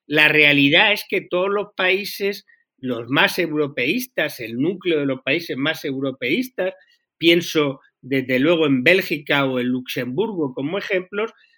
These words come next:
fueron los primeros en lanzarse a erigir fronteras respecto a los demás países y a decidir qué países europeos podían o no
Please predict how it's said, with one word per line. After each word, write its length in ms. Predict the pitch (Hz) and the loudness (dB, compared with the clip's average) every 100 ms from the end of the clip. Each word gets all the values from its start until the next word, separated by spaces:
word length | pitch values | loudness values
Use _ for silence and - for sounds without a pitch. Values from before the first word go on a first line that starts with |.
| _ | _
fueron 300 | - 170 226 | -2 0 2
los 160 | 208 180 | 0 0
primeros 480 | 156 147 160 220 220 | 0 2 2 0 -2
en 140 | 175 | -2
lanzarse 720 | 139 - - 170 175 - 214 - | 0 -2 -2 -4 -4 -4 -4 0
a 120 | 156 | 2
erigir 400 | 127 131 127 175 | 4 2 0 -2
fronteras 600 | 180 185 156 - 180 190 151 | 0 -8 -8 -2 0 0 -2
respecto 420 | 135 131 127 143 | -6 -8 -8 -4
a 80 | 123 | -4
los 180 | 123 | -4
demás 300 | 120 131 160 - | -6 -2 -2 -4
países 580 | 190 175 170 208 202 - _ _ _ _ | -4 -2 -4 -6 -8 -10 _ _ _ _
y 80 | 147 | 2
a 60 | |
decidir 640 | 147 143 147 143 190 208 - | 2 2 0 0 0 -2 -6
qué 300 | - 190 185 - | 0 0 -2 -4
países 680 | 147 160 214 - 156 - - | 0 0 -4 -8 -10 -10 -6
europeos 1000 | 165 143 139 135 131 196 202 185 196 - _ - - _ _ _ | -2 0 0 -2 -2 0 2 0 -4 -12 _ -20 -20 _ _ _
podían 560 | 147 143 165 190 196 - _ | -4 0 4 4 4 -2 _
o 160 | 175 156 | 0 2
no 420 | 156 190 202 - | 4 2 0 -4